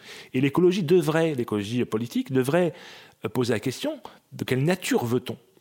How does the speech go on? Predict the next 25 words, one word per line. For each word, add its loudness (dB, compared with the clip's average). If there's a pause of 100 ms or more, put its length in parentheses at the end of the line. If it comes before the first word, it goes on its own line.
(880)
On -4
veut 0
quel 0
type -2
de 0
nature ? -4
Une 2
nature 2
récréative, -4 (640)
où 0
on 4
va 0
effectivement, 0
euh, 2 (240)
le -2
dimanche 0
pour -8
se 0
promener 0
et 2
faire -2
du -2
V 0
T -4
T, -2